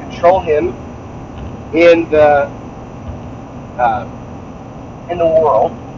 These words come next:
and you level him up. You, you, it's just, it's got some good R P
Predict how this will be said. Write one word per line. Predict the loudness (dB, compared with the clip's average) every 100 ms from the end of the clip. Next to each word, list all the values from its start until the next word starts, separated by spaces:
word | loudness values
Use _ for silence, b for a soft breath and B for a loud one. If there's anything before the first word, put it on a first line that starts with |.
| -14 -14 -14 -14 -8 4
and | 4 4 0
you | 6
level | 6 6 2
him | 2
up. | 4 4 4 0 -18 -18 -18 -18 -18 -18 -18 -16
You, | -16 -14
you, | -12 -12 -16 -18 -18 -18 -20 -20 -18 -18 -18
it's | -18
just, | -18
it's | -8
got | -6 -6
some | -6
good | 0
R |
P | 2